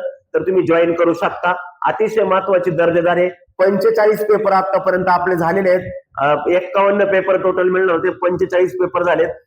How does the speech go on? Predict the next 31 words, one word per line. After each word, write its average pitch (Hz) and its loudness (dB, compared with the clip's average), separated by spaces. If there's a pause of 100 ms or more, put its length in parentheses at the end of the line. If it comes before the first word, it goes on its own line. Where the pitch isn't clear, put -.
आणि 147 -2
या 214 4
पेपर 202 -2
मधून 196 0
तुम्हाला 190 0
दर्जात्मक 185 -2
असे 180 -2
प्रश्न 175 -4
ऑनलाइन 180 2
स्वरूपात 165 -2
असणार 170 -4
आहे. 175 0 (340)
तुम्ही 196 0
बरेच 196 0
जण 196 0
म्हणायचे 190 0
का, 175 0
"सर, 175 0
पीडीएफ 180 -2
द्या, 175 0
पीडीएफ 175 0
द्या, 170 -2
पीडीएफ 170 0
द्या." 170 0
ठीक 180 -6
आहे 175 0
बाबांनो, 160 0
चला, 151 -4 (340)
त्या 185 2
पीडीएफ 202 2 (100)
माझ्याकडून 190 0